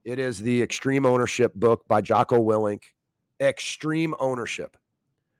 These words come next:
Leaders own literally everything. And the first chapter is extreme ownership. They go through a number of things that leaders need to have. Second,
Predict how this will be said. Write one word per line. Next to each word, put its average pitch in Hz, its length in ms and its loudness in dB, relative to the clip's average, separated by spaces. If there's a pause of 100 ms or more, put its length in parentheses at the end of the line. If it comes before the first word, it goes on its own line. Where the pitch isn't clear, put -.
(120)
Leaders 156 640 2 (160)
own 127 480 4 (420)
literally 139 720 2 (280)
everything. 95 560 -4 (220)
And 120 160 -4
the 117 80 -2
first 147 360 0
chapter 139 420 2
is 123 500 -4 (440)
extreme 131 520 -2
ownership. 110 540 -2 (260)
They 95 100 -2
go 127 160 2
through 123 240 -4
a 110 40 -6
number 135 380 0
of 123 80 -4
things 127 260 -2
that 117 180 0 (320)
leaders 123 340 -4
need 120 180 -4
to 104 180 -6
have. 123 380 2
Second, 120 360 -2